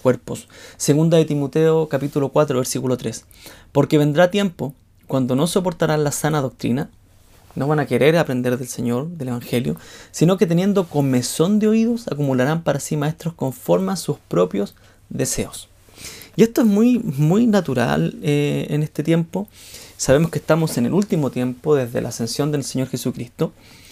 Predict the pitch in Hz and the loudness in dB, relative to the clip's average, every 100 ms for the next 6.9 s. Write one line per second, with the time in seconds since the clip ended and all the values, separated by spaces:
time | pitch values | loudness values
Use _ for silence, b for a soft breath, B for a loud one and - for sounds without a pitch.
0 | B B B B 165 165 170 214 208 196 | B B B B 4 4 4 2 0 0
1 | 196 185 185 - 190 190 - b b b | -2 -2 -2 2 2 0 -8 b b b
2 | b 147 165 202 175 185 - 185 - - | b -4 -2 0 2 2 0 -2 -4 -18
3 | - 139 127 135 151 170 165 147 151 139 | -8 -6 -2 -2 0 0 2 2 2 -2
4 | 127 147 165 147 143 156 147 151 143 147 | 0 2 2 0 -2 -2 0 -2 0 0
5 | 151 165 170 B B B B B 143 170 | 0 -4 -6 B B B B B 0 0
6 | - 170 151 180 190 185 208 202 - | 0 0 0 0 -2 -4 -4 -4 -4